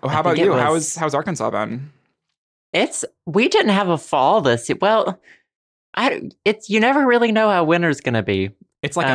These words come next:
Speaker 1: Um,
Speaker 2: it's like a mystery gift.
Speaker 1: It is a mystery. It is a
Speaker 2: <laughs>
Speaker 1: mystery.
Speaker 2: It is a mystery dot M P three.
Speaker 1: <laughs> Exactly.
Speaker 2: <laughs> Uh.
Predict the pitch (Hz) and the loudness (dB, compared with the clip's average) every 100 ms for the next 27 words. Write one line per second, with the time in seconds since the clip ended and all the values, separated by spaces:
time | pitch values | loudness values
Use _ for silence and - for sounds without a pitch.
0 | 123 117 123 151 127 139 147 - 120 110 | 2 0 0 0 -2 -4 -6 -4 -2 -2
1 | 104 107 - - - - _ _ _ 208 | -4 -6 -8 -16 -16 -16 _ _ _ -2
2 | 254 349 226 185 131 - - 107 98 104 | 2 2 2 2 0 -2 -2 0 0 -4
3 | - 147 165 196 151 175 - - 107 185 | -4 0 0 0 -2 -4 -6 -8 -4 0
4 | 202 185 180 147 - 120 117 110 110 113 | 0 0 -2 -2 -2 -2 0 0 -2 -4
5 | - 147 107 107 117 - 208 202 143 - | -6 -4 -2 -4 -6 -12 -10 -8 -6 -4
6 | 175 147 - 143 123 - 120 120 - - | -4 -4 -4 -2 -2 0 -2 -2 -4 -14
7 | - 196 - 202 - - - - - - | -6 -6 -4 -4 -6 -8 -8 -10 -12 -8
8 | - - - - 147 147 131 120 117 107 | -10 -8 -12 -6 -2 0 0 0 -2 -2